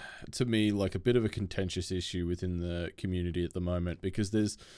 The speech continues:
I think, probably a lot of people like myself who are just, like, happy to enjoy it for what it is. But then there's a lot of,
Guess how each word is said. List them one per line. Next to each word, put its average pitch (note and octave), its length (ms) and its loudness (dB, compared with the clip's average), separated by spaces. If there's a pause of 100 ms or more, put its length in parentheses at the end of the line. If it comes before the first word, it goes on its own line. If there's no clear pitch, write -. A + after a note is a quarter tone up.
(320)
I A2+ 80 4
think, D3 300 4
probably B2 420 6
a G#2 60 6
lot G2+ 200 4
of G2 80 0
people G2 300 2
like F#2+ 220 2
myself G2+ 500 2
who G2+ 160 2
are F#2 60 4
just, F2+ 200 0
like, F2 300 -2 (220)
happy C3 440 4
to G2+ 560 2
enjoy G2 540 2
it - 160 -2
for G2+ 140 -2
what F2+ 180 0
it F2 120 0
is. B2 440 0 (380)
But C3+ 100 2
then D#3 160 6
there's D3 220 4
a C3+ 40 4
lot A2+ 220 6
of, G2+ 140 0